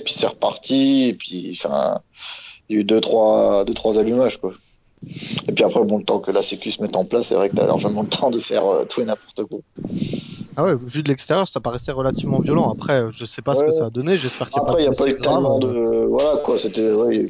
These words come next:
Speaker 1: pas eu vraiment de, pas plus de coups que ça, mais bon, ça poussait dans un sens, dans l'autre, tout ça, enfin,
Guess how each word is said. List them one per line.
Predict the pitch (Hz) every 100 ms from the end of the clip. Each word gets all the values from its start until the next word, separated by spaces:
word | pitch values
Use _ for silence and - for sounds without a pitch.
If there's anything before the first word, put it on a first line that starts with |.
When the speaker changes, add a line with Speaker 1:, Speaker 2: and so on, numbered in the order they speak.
| -
Speaker 1:
pas | 104 107
eu | 110
vraiment | 107 110 113
de, | 104 101 101 101 101 - - - - - - - - - - - -
pas | 113
plus | 98 123 110
de | 110
coups | - 107
que |
ça, | - 147
mais | 117
bon, | 104 107
ça | 107
poussait | - - -
dans | 101 101
un | 104
sens, | - 113 107
dans | 101 98
l'autre, | 107 107
tout | 104
ça, | - 107
enfin, | 104 -